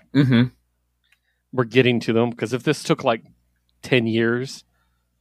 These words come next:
Speaker 2: and we forgot about it by the end of it before he becomes the last one, we'd be like,
Speaker 1: <laughs> Yeah.
Speaker 2: "Oh, yeah," you know. I do like we're getting to it pretty quickly, and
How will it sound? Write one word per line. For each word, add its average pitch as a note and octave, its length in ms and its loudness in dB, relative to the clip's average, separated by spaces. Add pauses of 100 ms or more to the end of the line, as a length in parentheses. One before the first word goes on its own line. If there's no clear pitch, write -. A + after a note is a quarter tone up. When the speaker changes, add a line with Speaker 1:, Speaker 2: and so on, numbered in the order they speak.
(360)
Speaker 2:
and B2 100 -4
we A#2+ 80 -4
forgot A#2+ 400 4
about B2+ 300 4
it D3 80 -4
by A#2+ 160 2
the A#2 140 0
end A#2+ 120 -2
of A#2 100 0
it B2 120 -6
before A#2+ 300 0
he A#2 40 2
becomes A#2 320 -2
the A2+ 60 -6
last A2 320 -2
one, B2 120 2
we'd A2+ 200 -2
be - 80 0
like, - 60 -4
Speaker 1:
<laughs> - 20 -4
Yeah. D3+ 100 0
Speaker 2:
"Oh, D3+ 100 6
yeah," B2 300 4
you A#2+ 140 -4
know. A2 140 -2 (360)
I C3 100 2
do D3 140 4
like C3+ 180 4
we're B2 100 -2
getting A2 220 -4
to - 120 -8
it F#2 60 -12
pretty F#2 140 -16
quickly, F#2 380 -12
and G#2+ 220 -4